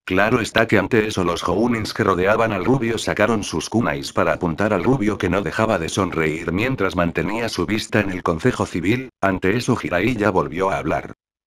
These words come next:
Jiraiya. Naruto, detén esto ahora o tendrás grandes problemas. Jiraiya se veía enojado pero el rubio lo ignoró así que comenzó a caminar hacia él pero Tsunade se interpuso. "Tsunade, ¿pero qué haces?".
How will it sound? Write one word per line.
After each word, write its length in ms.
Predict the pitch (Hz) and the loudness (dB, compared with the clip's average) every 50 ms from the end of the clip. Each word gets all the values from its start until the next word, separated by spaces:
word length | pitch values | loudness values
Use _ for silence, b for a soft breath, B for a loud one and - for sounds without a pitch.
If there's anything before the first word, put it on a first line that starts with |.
| _ _ _ _ | _ _ _ _
Jiraiya. 560 | - - 104 92 87 92 87 71 57 53 50 - _ _ _ _ _ _ | -4 -2 0 2 2 0 0 -4 -8 -10 -12 -14 _ _ _ _ _ _
Naruto, 520 | - 92 92 80 104 120 123 - 123 120 - _ _ | -2 0 2 2 2 0 2 0 0 0 -2 _ _
detén 440 | 90 82 98 95 - 135 135 135 131 | -2 0 0 2 4 2 2 4 2
esto 300 | 131 131 - - 113 95 | -2 -2 0 0 0 2
ahora 260 | 95 113 113 104 104 | 2 2 2 2 2
o 60 | 104 | 4
tendrás 460 | - 123 104 135 90 87 98 104 - | 4 2 4 4 2 0 -2 -2 -2
grandes 420 | - 113 131 143 147 143 131 110 - | 2 2 2 2 2 2 0 0 0
problemas. 680 | - 90 80 78 80 98 101 110 107 - - - - _ _ - | -2 -2 0 2 2 2 2 2 0 -2 -6 -12 -16 _ _ -4
Jiraiya 560 | - 107 101 87 87 104 131 120 95 92 82 | -2 0 2 2 2 2 0 0 0 0 0
se 140 | - 107 85 | 0 -2 -2
veía 300 | 80 78 92 101 101 92 | -2 -2 -2 -2 -2 -2
enojado 480 | 90 - 69 - 104 110 110 113 107 | -2 -4 -4 0 0 2 2 2 2
pero 200 | - 104 92 92 | 4 2 2 2
el 80 | 82 80 | 2 0
rubio 320 | 85 95 95 95 90 85 | 0 0 2 2 0 0
lo 100 | 85 101 | 0 -2
ignoró 420 | 92 87 85 85 101 110 117 113 110 | -2 -2 -2 -2 0 2 2 0 0
así 240 | 101 - - 123 | -2 -2 -4 -2
que 140 | 110 - 107 | -2 0 0
comenzó 480 | - 110 92 85 80 78 - - 104 104 | 0 0 0 0 -4 -6 -2 0 0 0
a 80 | 92 | 2
caminar 380 | - 107 95 92 95 110 127 120 | 2 2 2 2 0 0 -2 -2
hacia 300 | 98 92 - 95 87 101 | -4 -2 0 0 2 2
él 140 | 127 127 113 | 0 0 0
pero 200 | 113 98 90 85 | 2 2 2 0
Tsunade 400 | - - 110 107 110 131 127 120 | 0 0 2 2 2 2 2 0
se 160 | - - 92 | 0 0 0
interpuso. 760 | 90 90 - - 85 73 - - 113 120 - - 110 107 - - _ - | 0 -2 -2 -2 -2 -2 0 0 0 0 2 2 0 0 0 -4 _ -12
"Tsunade, 560 | - - - 131 92 101 117 117 127 113 82 - _ - | -4 0 2 4 4 4 2 2 0 -4 -6 -10 _ -2
¿pero 240 | 101 95 92 85 | 0 2 2 0
qué 140 | - - 76 | 0 0 0
haces?". 420 | 85 98 - - 123 113 - - | 0 0 0 0 -2 -2 -2 -6